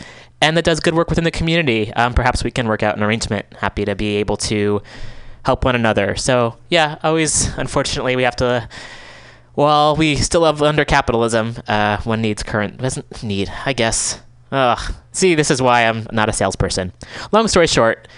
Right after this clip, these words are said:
if you're able to help financially donate to the show, the Weekly Review, get in touch with me.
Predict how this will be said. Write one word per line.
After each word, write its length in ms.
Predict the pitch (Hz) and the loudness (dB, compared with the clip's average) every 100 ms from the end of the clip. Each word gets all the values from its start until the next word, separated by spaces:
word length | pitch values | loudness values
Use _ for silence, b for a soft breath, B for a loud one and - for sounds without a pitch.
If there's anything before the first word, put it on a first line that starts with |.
| B | B
if 120 | 151 | 0
you're 80 | 175 | 4
able 220 | 160 156 | 4 4
to 180 | 147 147 | 2 2
help 260 | 131 135 - | 2 0 0
financially 480 | 139 131 127 - 117 | 0 2 2 2 2
donate 480 | 123 131 120 - - B B B B | 4 4 2 0 -10 B B B B
to 360 | - 151 139 | 0 2 4
the 60 | 131 | 2
show, 380 | - 139 123 113 | 2 4 4 4
the 60 | |
Weekly 200 | 117 113 | 2 2
Review, 500 | 120 107 107 104 104 - b b b | 0 2 2 2 0 -2 b b b
get 140 | - 175 | -2 2
in 40 | |
touch 160 | 208 202 | 2 2
with 120 | 160 | 0
me. 300 | 117 101 104 | 0 -2 -6